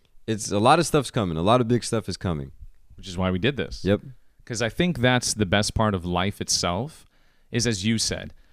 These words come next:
Speaker 2: imagine if a world where people had those in front of them, taking a moment to show those behind them the ways to not go that they went, to save them some more time. Like, "Hey, bro, you know that, that staircase right there? That's a, that's a dead end.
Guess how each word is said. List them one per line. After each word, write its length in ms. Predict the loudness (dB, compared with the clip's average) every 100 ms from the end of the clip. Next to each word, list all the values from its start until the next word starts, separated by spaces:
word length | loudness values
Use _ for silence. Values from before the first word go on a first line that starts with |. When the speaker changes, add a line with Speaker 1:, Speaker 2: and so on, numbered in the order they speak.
| -20 -18 -4
Speaker 2:
imagine 520 | 0 2 0 0 0
if 160 | 0 2
a 80 | 2
world 640 | 4 6 6 4 0 -4 -14 -14 -2
where 200 | 0 0
people 560 | 0 -2 0 2 2
had 380 | 2 0 0 0
those 340 | 2 2 0
in 160 | -2 -4
front 320 | -2 -4 -2
of 100 | -4
them, 300 | -6 -10 -10 _ _ -6
taking 380 | 0 0 0 0
a 40 |
moment 360 | 2 2 0 -2
to 100 | -4
show 340 | -2 -2 -2
those 240 | -2 -4 -4
behind 520 | -10 -10 -6 -4 -2
them 320 | -2 -4 -8 _ _ _ _ _ _ _ _ -6
the 80 | -2
ways 260 | 0 0 -2
to 120 | -2
not 420 | 0 0 -2 0
go 180 | 2 2
that 180 | 0 -2
they 180 | 0
went, 340 | 0 0 -2 -6 -10
to 80 | -4
save 300 | -2 0 0
them 140 | 0
some 200 | 0 -2
more 160 | -2 -2
time. 320 | -2 -4 -2
Like, 120 | -4 -2
"Hey, 80 | 0
bro, 180 | 2
you 100 | 2
know 120 | 2 2
that, 240 | -2 -2
that 120 | -2
staircase 440 | -2 -4 -2 -4 -4
right 160 | -6
there? 160 | -4 -2
That's 240 | 0 0
a, 40 | 2
that's 180 | 2 2
a 40 |
dead 200 | 0 -2
end. 200 | -4